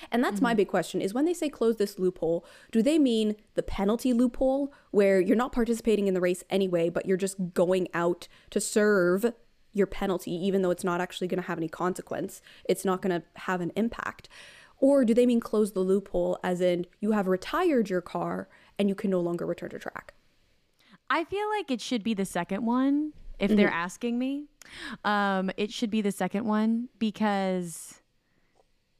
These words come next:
Speaker 2: if you try to make it, but the other thing is then if you make it the second one, you have to be specific in what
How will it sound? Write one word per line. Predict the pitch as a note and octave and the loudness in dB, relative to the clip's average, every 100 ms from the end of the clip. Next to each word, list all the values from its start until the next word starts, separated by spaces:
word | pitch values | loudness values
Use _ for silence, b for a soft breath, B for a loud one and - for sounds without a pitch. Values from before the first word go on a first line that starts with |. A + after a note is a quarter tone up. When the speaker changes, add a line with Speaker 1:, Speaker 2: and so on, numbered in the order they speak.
| - | -2
Speaker 2:
if | A3+ | 0
you | A3+ B3 | 2 0
try | - C#4 D4+ | 0 0 2
to | E4+ | 2
make | C#4+ A#3+ A#3 | 2 2 0
it, | - | -2
but | A#3 A#3 | -2 2
the | B3 | 2
other | C#4 | 2
thing | C4+ C#4 | 2 2
is | C#4 A#3+ | 2 0
then | A3+ G#3+ G3+ - | 0 0 -2 -4
if | G3 - | -4 -2
you | G3+ | -2
make | G3 A3 | 0 -2
it | B3 | -2
the | A#3+ | -4
second | B3+ B3 C#4 | -4 -6 -4
one, | C4 C4+ C#4 - | -2 -2 -2 -4
you | G#3+ | -4
have | G#3+ G#3 - | -2 -4 -4
to | G#3 | -6
be | G#3 G3 | -4 -6
specific | - F#3+ - F3+ G3+ A#3 - - b b b b | -4 -6 -4 -6 -2 -4 -6 -20 b b b b
in | G3+ F#3+ F3 | -2 -2 -2
what | F#3 F3 F3+ - - - | 0 0 -2 -8 -16 -16